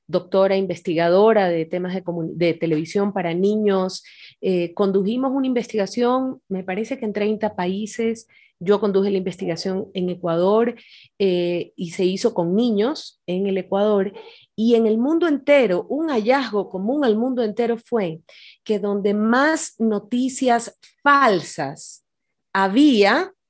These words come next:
eh, los niños que más noticias falsas habían consumido tenían más miedo.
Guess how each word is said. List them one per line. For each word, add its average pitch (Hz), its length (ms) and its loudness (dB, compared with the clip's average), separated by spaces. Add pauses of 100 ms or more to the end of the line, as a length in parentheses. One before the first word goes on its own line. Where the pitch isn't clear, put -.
(280)
eh, 175 180 -6
los 175 220 -4
niños 254 300 -4
que 220 100 -4
más 220 180 -2
noticias 247 400 -4
falsas 226 320 -2
habían 226 200 -2
consumido 233 600 -2
tenían 208 260 2
más 196 180 0
miedo. 147 500 -2